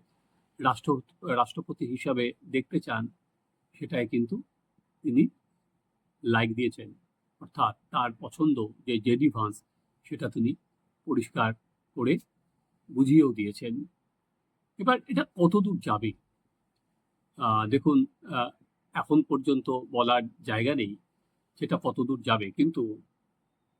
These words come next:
তিনি হিন্ট দিয়েছেন যে আর কি ট্রাম্পকে সরানোর জন্য তিনি সর্বশক্তি নিয়োগ করবেন এবং সেখানে, আহ,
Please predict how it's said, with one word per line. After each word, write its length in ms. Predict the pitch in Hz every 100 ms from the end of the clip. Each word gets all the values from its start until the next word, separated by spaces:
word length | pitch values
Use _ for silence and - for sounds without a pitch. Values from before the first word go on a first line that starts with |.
| _ _ -
তিনি 240 | 156 156 113 - _ - 123
হিন্ট 180 | 139 123
দিয়েছেন 400 | 151 135 123 107 110
যে 120 | 143 - _ _ _ _ _ _ _ _
আর 120 | 156 117
কি 120 | 127
ট্রাম্পকে 640 | 113 - 151 151 202 - 117 110 _ _ _ _ _ _
সরানোর 520 | - 143 139 139 151
জন্য 220 | 127 117 110
তিনি 240 | 113 120 233 - _ _ _ -
সর্বশক্তি 1400 | 139 120 113 190 _ _ _ _ _ - - 156 - 156
নিয়োগ 280 | 127 110 113
করবেন 320 | - 110 104 113 _ _ _ _ _ -
এবং 220 | 110 113 107 _ _ _ _
সেখানে, 380 | 156 - 160 120 113 _ _ _ _ _ _ _ -
আহ, 280 | 117 110